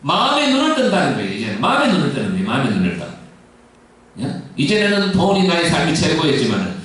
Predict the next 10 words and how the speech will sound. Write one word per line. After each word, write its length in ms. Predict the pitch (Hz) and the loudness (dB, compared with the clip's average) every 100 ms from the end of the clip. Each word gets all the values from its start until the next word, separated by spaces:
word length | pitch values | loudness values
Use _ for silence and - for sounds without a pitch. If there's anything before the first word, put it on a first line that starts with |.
| - - - | -16 -16 -2
마음의 440 | 160 190 196 294 | 0 2 0 0
눈을 220 | 277 269 | 2 0
뜨고 200 | 262 233 202 | 0 0 2
보니까 580 | 202 185 - - - - | 0 0 -4 -8 -12 -12
이제는 400 | 110 127 123 117 | -4 -2 -2 0
예수가 920 | 120 117 117 120 104 - - - - - | 0 0 0 0 0 -4 -10 -14 -18 -8
나의 240 | 104 101 | -4 -4
삶의 360 | 90 95 95 92 - - - | -2 -4 -2 -4 -6 -12 -16
최고가 420 | - - - - | -12 -8 -4 -4
되는 160 | - | -6